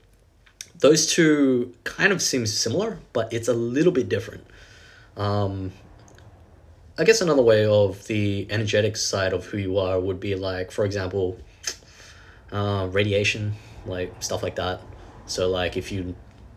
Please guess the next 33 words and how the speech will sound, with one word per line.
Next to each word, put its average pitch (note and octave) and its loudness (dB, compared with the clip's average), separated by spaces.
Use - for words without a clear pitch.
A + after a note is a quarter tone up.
live A2 4
under G2+ 2
a F#2 2
radio-, F#2+ 0
like, F2+ -4
if G2+ -6
you G#2+ -2
live G#2 2
in G2+ 0
a F#2 0
radioactive F#2 -2
place, - 0
then G2+ 2
that, G2+ 2
you G#2+ -4
can't C3+ 2
really A2+ 4
see G#2+ 0
that A2+ -2
physically, B2 0
but A2 -2
that, F#2+ -4
that, G#2 -6
that G2+ -4
non-physical A2 0
influence A2 0
has G#2+ 4
an G#2 0
effect F#2+ -4
on G2+ 0
your F2+ 0
physical G#2 -6
life, - -10